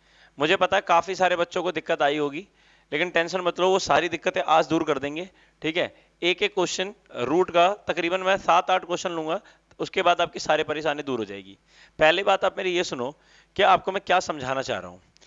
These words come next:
पहले जो दो चार बातें समझाना चाह रहा हूँ वो समझ लो। क्या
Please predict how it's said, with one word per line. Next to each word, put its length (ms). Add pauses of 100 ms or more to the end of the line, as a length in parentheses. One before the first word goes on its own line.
(160)
पहले 240
जो 120
दो 160
चार 200
बातें 220
समझाना 320
चाह 140
रहा 80
हूँ 100
वो 80
समझ 220
लो। 180 (560)
क्या 220